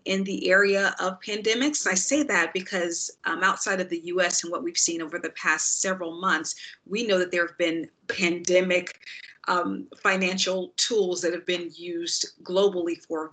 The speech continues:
very long time. So even though this might be something new to certain regions in the U S, it's something that's existed for a while. So what are your thoughts about the pandemic-related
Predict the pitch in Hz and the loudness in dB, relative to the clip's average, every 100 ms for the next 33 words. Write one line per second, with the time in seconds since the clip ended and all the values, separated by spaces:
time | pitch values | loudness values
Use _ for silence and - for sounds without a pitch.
0 | 202 226 202 165 160 156 156 - - - | 2 6 6 4 2 0 0 -2 -2 -2
1 | - 180 202 190 170 170 170 175 170 - | -2 0 0 0 0 0 -2 -4 -4 -4
2 | 160 170 175 185 220 202 165 - - - | -4 -6 -4 0 2 4 2 -2 -14 -6
3 | 175 - 175 175 175 175 165 170 160 165 | 0 0 0 -4 -6 -6 -8 -8 -8 -8
4 | 170 180 - - 349 370 226 180 - - | -4 -2 -2 -6 -6 -4 -4 -4 -6 -12
5 | - 214 - - 165 156 156 160 - 196 | -4 -4 -4 -8 -8 -2 0 0 0 0
6 | 285 285 254 208 - - 180 - 175 - | 0 0 0 -2 -4 -4 -2 -2 -4 -8
7 | 175 170 175 185 156 - - - _ 175 | -8 -6 -4 -2 -2 -6 -18 -20 _ -4
8 | 175 170 156 | 0 2 0